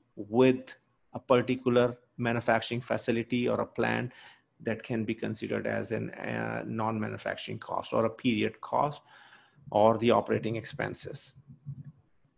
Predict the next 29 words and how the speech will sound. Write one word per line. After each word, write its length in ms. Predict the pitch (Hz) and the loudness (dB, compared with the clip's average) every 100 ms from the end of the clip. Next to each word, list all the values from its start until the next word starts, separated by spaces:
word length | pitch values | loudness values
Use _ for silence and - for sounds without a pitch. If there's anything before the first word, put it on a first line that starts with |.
| _ 147 143 - _ _ 139 _ _ _ - - 147 _ _ - - - _ _ _ _ _ _ _ _ _ - | _ -20 -20 -20 _ _ -20 _ _ _ -18 -16 -18 _ _ -20 -20 -20 _ _ _ _ _ _ _ _ _ -2
Next 400 | 160 190 214 - | 4 6 4 6
is 280 | 175 131 - - | 6 6 -4 -2
prime 460 | 143 151 175 175 170 | 6 10 10 8 8
and 180 | 143 | 4
conversion 500 | 143 135 131 123 131 | 6 4 6 4 2
cost. 560 | 117 127 101 117 - - - | 0 2 2 2 -8 -12 -18
So 220 | - 165 | 0 6
the 100 | 160 | 6
prime 400 | 165 - 175 202 | 4 6 6 6
cost 360 | 196 170 165 165 | 6 8 8 8
is 140 | 156 | 4
the 80 | 131 | 4
primary 440 | 147 147 143 147 147 | 2 4 4 4 4
cost 380 | 139 131 131 | 8 8 8
of 160 | 135 123 | 2 2
the 100 | 127 | 2
product. 520 | 127 139 135 120 117 | 4 8 8 6 4
What 140 | 131 139 | 4 4
is 120 | 131 | 4
the 100 | 135 | 0
primary 380 | - 139 139 143 | 2 2 2 0
cost? 340 | 143 151 156 | 2 0 2
Is 160 | 127 113 | 0 2
the 80 | |
direct 420 | 110 101 131 131 - | 2 4 4 4 4
cost 340 | 131 139 - | 6 6 6
of 140 | 127 | 2
the 80 | 104 | 2
product, 600 | 113 120 110 95 104 - | 2 4 4 4 -4 -14